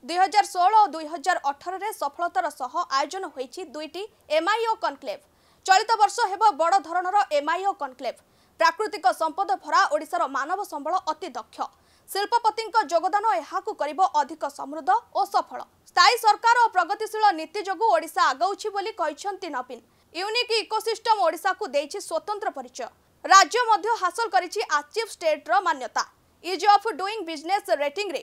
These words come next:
ଓଡ଼ିଶା ରହିଛି ଆଗରେ। ଓଡ଼ିଶା ଏବେ ସାରା ଦେଶର ପୁଞ୍ଜିପତିଙ୍କ ଡେଷ୍ଟିନେସନ ପାଲଟିଛି ବୋଲି କହିଛନ୍ତି ମୁଖ୍ୟମନ୍ତ୍ରୀ। ଦେଶର ଅର୍ଥନୀତିରେ ଓଡ଼ିଶାର ଅବଦାନ ବହୁତ। ଓଡ଼ିଶାରେ ପୁଞ୍ଜି ନିବେଶ ନେଇ କି କି ସୁବିଧା ରହିଛି, ସରକାର କି ପ୍ରକାର ସୁବିଧା ଯୋଗାଇ ଦେଉଛନ୍ତି,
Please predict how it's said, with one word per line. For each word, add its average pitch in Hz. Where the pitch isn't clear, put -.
ଓଡ଼ିଶା 320
ରହିଛି 311
ଆଗରେ। 277
ଓଡ଼ିଶା 403
ଏବେ 440
ସାରା 381
ଦେଶର 330
ପୁଞ୍ଜିପତିଙ୍କ 349
ଡେଷ୍ଟିନେସନ 381
ପାଲଟିଛି 320
ବୋଲି 381
କହିଛନ୍ତି 427
ମୁଖ୍ୟମନ୍ତ୍ରୀ। 262
ଦେଶର 381
ଅର୍ଥନୀତିରେ 466
ଓଡ଼ିଶାର 403
ଅବଦାନ 381
ବହୁତ। 247
ଓଡ଼ିଶାରେ 339
ପୁଞ୍ଜି 339
ନିବେଶ 359
ନେଇ 330
କି 370
କି 453
ସୁବିଧା 302
ରହିଛି, 403
ସରକାର 330
କି -
ପ୍ରକାର 403
ସୁବିଧା 302
ଯୋଗାଇ 294
ଦେଉଛନ୍ତି, 381